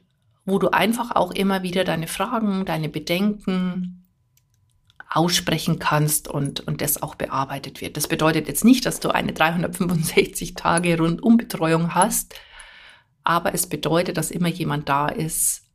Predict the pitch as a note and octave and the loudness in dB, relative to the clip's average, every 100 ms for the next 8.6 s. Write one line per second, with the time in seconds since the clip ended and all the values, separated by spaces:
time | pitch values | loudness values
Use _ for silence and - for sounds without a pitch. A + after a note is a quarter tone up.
0 | - D#3 D#3 C#3+ D3 - C#3+ D3 D3+ - | -6 -4 -2 -4 -4 -4 -4 -4 -2 2
1 | A3+ B3 - F#3+ F#3+ - D#3 D3+ D3+ E3 | 4 4 2 0 -2 -6 -8 -6 -6 -6
2 | - D#3 - D#3+ D3+ D3+ - D3+ - E3 | -4 -6 -4 -4 -4 -6 -4 -4 0 -2
3 | D#3+ D#3 D3+ - D3+ - F3 A#3 A#3+ - | 0 -2 -2 -4 -6 -2 2 2 0 -10
4 | - - - - - - - - D#3 F3+ | -20 -20 -20 -20 -14 -6 -4 -2 2 6
5 | G3 G3 G3 F3 F3+ D#3 D3+ D#3 - D3+ | 6 4 0 -2 -2 -2 -2 -4 -4 -4
6 | D3+ - D3 D3 - D3+ D3 C#3 C#3+ D#3 | -4 -4 -4 -4 -6 -6 -2 2 4 4
7 | D#3+ - D3+ - D3 D3 - D3 - C#3+ | 0 -4 -4 -4 -4 -6 -8 -4 -2 -2
8 | D3 D3+ D#3 - - - | -2 -2 -6 -8 -10 -14